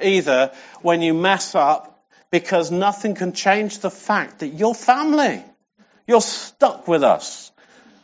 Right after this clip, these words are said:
We're stuck together. It's in our spiritual D N A. And you see, church isn't for the professionals. It's not just the professional people,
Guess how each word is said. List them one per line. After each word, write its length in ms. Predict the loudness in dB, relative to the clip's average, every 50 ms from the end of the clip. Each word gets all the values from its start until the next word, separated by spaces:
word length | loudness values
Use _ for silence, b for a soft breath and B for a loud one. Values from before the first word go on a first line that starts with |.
| b b _ _ _ _ _ _ _ _ _
We're 140 | 2 2 2
stuck 560 | 2 0 -4 -8 -2 2 2 2 2 0 -4
together. 720 | -2 -2 -2 0 2 2 2 2 4 4 4 4 4 2 -4 B B B B B B B B B _ _ 0
It's 200 | 2 2 2 0
in 440 | -2 -2 0 0 0 0 -2 -2 -2
our 320 | 0 2 2 2 2 0
spiritual 800 | -2 -8 -8 -2 0 2 2 2 0 -2 0 2 2 2 0 B B B B B _
D 240 | 0 2 2 4 2
N 140 | 2 2 2
A. 380 | 2 2 2 0 -2 -6 -10 -16 -20 _ _ _ b b b b b b b 0
And 80 | 0
you 60 | 2
see, 180 | 2 2 0 0
church 500 | 0 -2 0 0 2 2 2 0 0 0
isn't 440 | 0 0 0 0 -2 -4 -4 -6 -12 -18 -20 _
for 340 | _ -4 -2 0 2 2 2
the 120 | 2 0 -2
professionals. 1120 | -2 -6 -2 0 0 0 0 0 -2 -2 -2 -2 -2 -2 -6 -8 -12 -12 -12 -14 -16 -20 _ _ _ b b b
It's 180 | 0 0 2 2
not 240 | 2 0 0 0
just 240 | 0 2 2 2 0
the 80 | -2 -4
professional 760 | -4 -4 -6 -4 0 0 0 0 0 -2 -2 0 0 0 0
people, 520 | 0 0 0 0 0 0 0 0 0 0